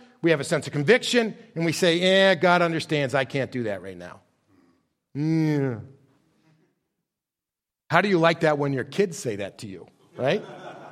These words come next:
So just put that a little, a little higher. One, one last truth, and I want to build off of this last one. And, and this is the one, one of the ones when you get it, when you read this as a pastor,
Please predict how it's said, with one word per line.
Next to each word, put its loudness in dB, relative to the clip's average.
So -2
just -2
put 2
that 4
a 6
little, 2
a 4
little 4
higher. 0
One, 2
one 6
last 2
truth, -2
and 2
I 6
want 4
to -6
build 2
off 2
of -8
this -6
last -2
one. -14
And, -2
and -2
this 0
is -2
the 2
one, 2
one 2
of 2
the 0
ones 0
when -2
you -4
get 2
it, -4
when -4
you 0
read 0
this -2
as -4
a -6
pastor, 0